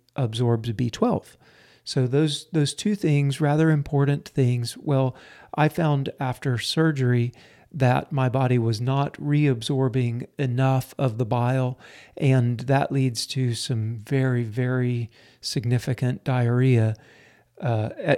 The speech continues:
if the bile goes into your large intestine, instead of pulling water out of the waste, it actually pulls water in and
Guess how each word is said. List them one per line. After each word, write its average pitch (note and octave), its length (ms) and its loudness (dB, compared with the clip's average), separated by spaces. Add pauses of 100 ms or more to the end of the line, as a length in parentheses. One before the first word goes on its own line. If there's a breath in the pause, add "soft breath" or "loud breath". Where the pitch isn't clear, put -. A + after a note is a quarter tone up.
if B2+ 220 0
the C#3 120 2
bile C3 380 4
goes B2 340 2
into A#2+ 260 0
your A#2 280 2
large B2 400 2
intestine, A#2 640 -2 (380 loud breath)
instead C3 380 0
of A2 160 0 (160)
pulling B2+ 500 4
water A#2+ 380 2 (100)
out B2 640 -2 (180)
of C3 220 -4
the C#3 100 0
waste, D3+ 560 0 (380 loud breath)
it C3+ 120 0
actually B2+ 320 0
pulls C3+ 280 0
water B2 400 0
in C3 380 0 (380 soft breath)
and A#2+ 460 0